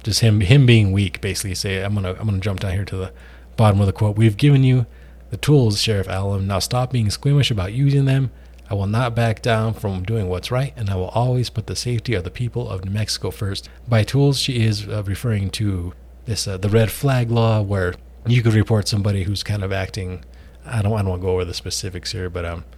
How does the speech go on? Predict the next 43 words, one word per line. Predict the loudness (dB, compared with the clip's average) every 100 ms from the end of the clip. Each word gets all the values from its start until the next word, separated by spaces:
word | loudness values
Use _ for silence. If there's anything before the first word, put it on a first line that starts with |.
| -20 -20 -20 -6
if | 0
you | 0
suspect | 0 0 -2
they | 0
might | -2 -2
be | -2
a | -4
danger | -2 -4 -6
to | -8
themselves | -10 -8 -4 -4 -2
or | -2
others, | -2 -2 -4
you | -6
can | -8 -8
kinda | -6 -6
tell | -6 -10
the | -10
cops | -10 -8
about | -6 -4 -4
it, | -6 -14 -20 -4
and | 2 4
they |
can | 4 2
get | 2
a |
judge | 0 -2 -2 -4 -6 -6
to | -6 -6 -6 -10 -18 -20 -20 -6
not | 0 2
allow | 4 2
them | 2 0
to | -2
buy, | -4 -6 -8 -14
to | -8
buy | -6
firearms. | -4 -2 0 0 0 0 -2 -8 -16 -20 -14 -2
There's | 0
been | 2
a | 2
lot | 2
of | -2
gun | -4 -6
reform | -10 -10 -12 -14 -20 -20 -10
happening | -6 -6 -6 -10